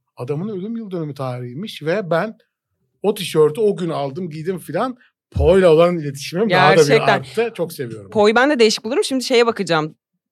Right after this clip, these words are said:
Speaker 2: Merak ettim burcunu. Bir saniye.
Speaker 1: Onun burcunu bilmiyor olabilir. Doğumunu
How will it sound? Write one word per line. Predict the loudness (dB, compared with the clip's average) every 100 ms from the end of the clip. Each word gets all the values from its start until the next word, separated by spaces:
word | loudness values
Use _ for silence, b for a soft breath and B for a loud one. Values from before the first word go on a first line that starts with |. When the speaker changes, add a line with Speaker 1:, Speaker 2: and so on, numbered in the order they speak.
| _ _ _
Speaker 2:
Merak | -8 0 2 2
ettim | 0 -6 -4
burcunu. | -6 -6 -6 -6
Bir | -6
saniye. | -2 -2 -2 -4 -6 -8 -8
Speaker 1:
Onun | -6 -6 -6
burcunu | -6 -8 -8
bilmiyor | -6 -6 -4 -4
olabilir. | -4 -6 -8 -6
Doğumunu | -4 -4 -4 -6 -8